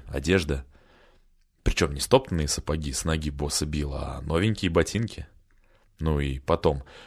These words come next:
подумай только, мы на халяву слетаем в космос. Кто знает, может, и на другие планеты высадимся». Я видел, что Ивар не был настроен столь оптимистично, но не понимал, почему.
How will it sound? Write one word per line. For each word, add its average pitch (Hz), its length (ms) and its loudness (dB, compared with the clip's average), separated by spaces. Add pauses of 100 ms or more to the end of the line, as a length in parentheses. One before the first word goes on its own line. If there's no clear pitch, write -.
(100)
подумай 95 400 6
только, 87 340 0
мы 78 160 0
на 78 100 0
халяву 87 460 2
слетаем 82 520 2
в - 100 -8
космос. - 520 0 (640)
Кто - 300 2
знает, 92 400 2
может, 78 280 -4
и 67 340 -4
на 78 120 -2
другие 78 300 2
планеты 78 460 0
высадимся». 71 600 -4 (840)
Я 113 100 8
видел, 147 220 8
что 120 240 4
Ивар 104 200 6
не 113 140 6
был 90 160 4
настроен 85 400 2
столь 80 260 4
оптимистично, 82 680 0
но 85 100 4
не 82 140 2
понимал, 98 400 4
почему. 80 580 0